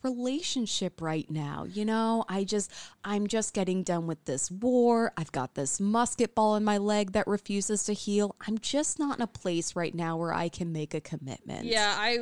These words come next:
Speaker 2: I don't think I'd reveal myself 'cause I'm, like, woman, women scorned.
Speaker 1: Yeah.
Speaker 2: No thanks. I'd be way too nervous that she was gonna tell someone.
Speaker 1: So when the war officially ended with the signing of the Peace of Paris on September third, seventeen eighty-three,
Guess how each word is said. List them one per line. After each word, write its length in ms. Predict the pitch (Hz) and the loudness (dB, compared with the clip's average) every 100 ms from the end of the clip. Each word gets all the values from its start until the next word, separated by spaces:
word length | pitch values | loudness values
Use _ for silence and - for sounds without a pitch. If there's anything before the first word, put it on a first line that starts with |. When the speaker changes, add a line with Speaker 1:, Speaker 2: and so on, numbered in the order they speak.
| - | -4
Speaker 2:
I 160 | 254 285 | -2 4
don't 160 | 330 320 | 4 4
think 120 | 294 | 2
I'd 120 | 247 | 2
reveal 320 | 226 202 202 | 0 0 -2
myself 480 | 202 220 - 233 233 | 0 -4 -2 -4 -4
'cause 100 | 208 | -6
I'm, 100 | 202 | -6
like, 160 | 202 185 190 | -6 -8 -10
woman, 240 | 196 196 - | -8 -8 -10
women 340 | 220 208 202 | -8 -6 -6
scorned. 800 | - - 196 196 220 233 247 254 | -8 -8 -6 -4 -4 -2 -4 -4
Speaker 1:
Yeah. 280 | 208 175 165 | -4 -2 0
Speaker 2:
No 80 | 160 | 0
thanks. 320 | 190 156 156 165 | -2 -2 -2 -2
I'd 140 | 196 185 | -4 -4
be 120 | 202 | -10
way 420 | 185 190 202 196 | -10 -8 -4 -4
too 180 | 190 214 | -6 -6
nervous 400 | 196 196 185 180 | -6 -6 -6 -8
that 120 | 190 | -8
she 180 | - 185 | -8 -8
was 120 | 185 | -8
gonna 140 | 180 175 | -10 -10
tell 220 | 170 165 | -10 -10
someone. 520 | 170 175 156 170 196 _ - - - | -12 -12 -10 -10 -14 _ -20 -20 -14
Speaker 1:
So 360 | - 240 226 220 | 2 4 6 4
when 160 | 220 | 4
the 80 | 214 | 2
war 260 | 214 240 254 | 4 4 4
officially 720 | 214 - 202 - 208 190 - | 2 0 0 2 2 2 2
ended 460 | 175 180 180 175 165 | 0 2 4 4 2
with 180 | 165 | -2
the 60 | 170 | -4
signing 400 | - 160 175 190 | -2 0 0 0
of 100 | 170 | -2
the 60 | 180 | -6
Peace 360 | - 185 - | -6 -4 -4
of 140 | 220 - | -6 -6
Paris 500 | 170 151 143 143 - 170 | -4 -4 -2 -4 -4 -4
on 180 | 156 | -4
September 480 | 156 156 - 165 185 | -4 -6 -6 -6 -6
third, 480 | 185 165 156 156 156 - | -6 -6 -2 -4 -4 -6
seventeen 500 | - 160 170 196 196 | -6 -4 -6 -6 -4
eighty-three, 760 | 190 208 226 160 139 131 | -4 -6 -10 -8 -6 -6